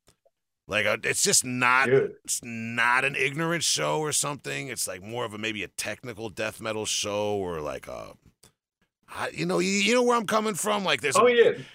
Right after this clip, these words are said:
Speaker 1: and there's
Speaker 2: I,
Speaker 1: a
Speaker 2: honestly, I think I wanna make that a project now. Crowd killing at the Noe show.
Speaker 1: Yeah,
Speaker 2: Just,
Speaker 1: dude.
Speaker 2: but yeah, you see it. Yeah, I've seen it.
Speaker 1: It, you know, and it's, I'm s-, I'll, dude, I'll, okay, I'll be the pussy here. All right.
Speaker 2: Yeah.
Speaker 1: I'll, I'll talk against crowd ki-,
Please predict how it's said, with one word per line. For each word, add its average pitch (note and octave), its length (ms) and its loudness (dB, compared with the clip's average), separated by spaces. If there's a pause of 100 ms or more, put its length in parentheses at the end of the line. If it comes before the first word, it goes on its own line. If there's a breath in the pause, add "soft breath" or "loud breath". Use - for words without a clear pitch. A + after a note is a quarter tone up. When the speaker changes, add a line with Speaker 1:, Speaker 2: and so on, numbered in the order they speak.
(140 loud breath)
Speaker 1:
and D3 160 -6
there's D#3+ 160 4
Speaker 2:
I, D#3 100 8
Speaker 1:
a G3 60 0
Speaker 2:
honestly, D3+ 640 4
I B2+ 60 4
think F3 180 0
I F3 40 6
wanna C#3+ 160 6
make B2+ 140 0
that A2+ 120 4
a - 40 -4
project - 480 0
now. G2 140 -10 (100)
Crowd B2+ 320 4
killing A#2 340 0
at G#2 120 -4
the - 80 -10
Noe A2 280 -2
show. F#2+ 360 -2 (420)
Speaker 1:
Yeah, F#3+ 360 2
Speaker 2:
Just, G3+ 360 2 (200)
Speaker 1:
dude. D3 140 -2
Speaker 2:
but D3 220 8
yeah, E3+ 180 12
you C3 180 4
see D#3+ 240 2
it. C3 220 0
Yeah, C#3 220 4 (100)
I've D3 120 -2
seen D3+ 220 -6
it. C#3+ 120 -10 (720 soft breath)
Speaker 1:
It, C#3 260 -2
you E3+ 160 0
know, F#3+ 580 2
and D3+ 140 0
it's, D3+ 160 -2
I'm B2+ 240 0
s-, - 180 -2
I'll, - 200 0
dude, F3+ 160 -2
I'll, E3 300 0
okay, - 120 -8
I'll G2 180 0
be A2+ 140 -4
the C#3 100 -4
pussy - 400 0
here. C3 560 -2
All F#2 140 -4
right. B2+ 380 2
Speaker 2:
Yeah. B2+ 180 10
Speaker 1:
I'll, B2 220 -2
I'll A2+ 120 0
talk C#3 300 -2
against C3+ 400 -4
crowd C#3 260 -2
ki-, B2+ 120 -6